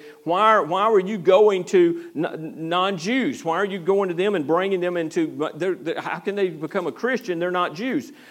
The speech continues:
So the Gentiles in Acts ten had become Christians without first becoming Jews.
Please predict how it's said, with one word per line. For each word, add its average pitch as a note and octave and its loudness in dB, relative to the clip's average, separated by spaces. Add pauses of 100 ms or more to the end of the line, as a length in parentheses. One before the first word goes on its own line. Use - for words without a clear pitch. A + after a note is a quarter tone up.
(140)
So F#3 0
the E3+ 0
Gentiles F#3 4
in E3+ -4
Acts F3 -2
ten A3+ -2
had D#3+ -4
become D#3+ -4
Christians F3 -4
without D#3+ -2
first B3 4
becoming D#3 -2
Jews. C#3+ -6